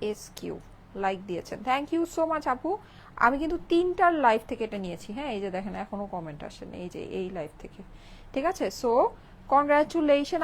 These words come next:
আপনি আজকে তিনটা বাজে যেই মানে সোয়া তিনটা বাজে আসছি লাইভে, যাই হোক, সোয়া তিনটায় যে লাইভটা হয়েছে, ওই লাইভ থেকে আপনি, আহ, যেই ড্রেসগুলো আমি দেখিয়েছি, যে কোনো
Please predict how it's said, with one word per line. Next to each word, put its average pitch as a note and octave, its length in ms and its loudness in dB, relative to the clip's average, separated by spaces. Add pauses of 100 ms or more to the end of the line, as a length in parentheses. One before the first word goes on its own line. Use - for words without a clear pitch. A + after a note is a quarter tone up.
আপনি C4+ 180 -2 (140)
আজকে C4+ 300 -4 (180)
তিনটা C#4 360 0
বাজে C#4 200 0 (100)
যেই C4 220 0
মানে A3 160 -2 (240)
সোয়া C4 240 2
তিনটা C4 280 -2
বাজে A#3 220 0
আসছি - 200 -6 (120)
লাইভে, A3 360 2
যাই A3 200 4
হোক, C4+ 80 0 (100)
সোয়া C4 260 2
তিনটায় C4+ 320 -2
যে C4+ 60 0 (100)
লাইভটা A3+ 340 -2
হয়েছে, G#3+ 300 -4 (580)
ওই B3+ 80 12 (100)
লাইভ C4 160 8 (120)
থেকে D#4 180 0 (140)
আপনি, B3 220 -4 (140)
আহ, G3 320 0 (100)
যেই A#3 160 0 (100)
ড্রেসগুলো A3 380 -2
আমি B3 180 -6
দেখিয়েছি, B3 440 -2 (540)
যে C4+ 100 4 (120)
কোনো D#4 180 2